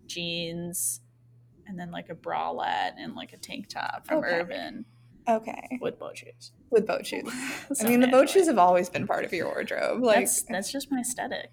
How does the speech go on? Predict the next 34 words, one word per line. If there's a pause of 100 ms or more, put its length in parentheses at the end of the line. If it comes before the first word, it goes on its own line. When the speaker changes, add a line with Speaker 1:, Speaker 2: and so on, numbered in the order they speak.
(160)
Speaker 1:
you
Speaker 2:
Yeah.
Speaker 1:
know?
It's
my
aesthetic.
Speaker 2:
They're
Speaker 1:
I
actually
haven't
Speaker 2:
comfortable.
Speaker 1:
bought
them
for
a
while.
I
need
to
buy
some
new
ones.
Speaker 2:
Oh,
no.
Speaker 1:
So,
yeah. (960)
It's
exciting. (340)
Speaker 2:
If
any
boat
Speaker 1:
Um,
Speaker 2:
shoe